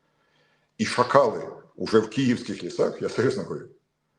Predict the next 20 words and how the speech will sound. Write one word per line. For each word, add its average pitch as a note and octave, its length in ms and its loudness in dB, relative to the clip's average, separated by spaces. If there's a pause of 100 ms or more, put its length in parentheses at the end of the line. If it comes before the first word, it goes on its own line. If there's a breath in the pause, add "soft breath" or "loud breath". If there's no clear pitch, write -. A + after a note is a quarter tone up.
(200)
показує, B2+ 560 2
що E2 1120 -2
екологічна A2 540 0
катастрофа, F#2+ 540 -2
яку F2 220 -4
завдали E2 680 -4
окупанти, F2+ 640 -2 (180)
ну, F2+ 180 -20
є F2 140 -12
дуже G2+ 260 -10
загрозливою F#2 640 -6
і G2 100 -18
для D#2+ 140 -16
нас. - 300 -20 (480 loud breath)
Тому, D3 420 0 (640 loud breath)
ось, - 340 -14 (1080)
навколо C#3+ 440 4
чого C#3 380 4
можна A#2+ 320 2
торгуватися, G#2 800 0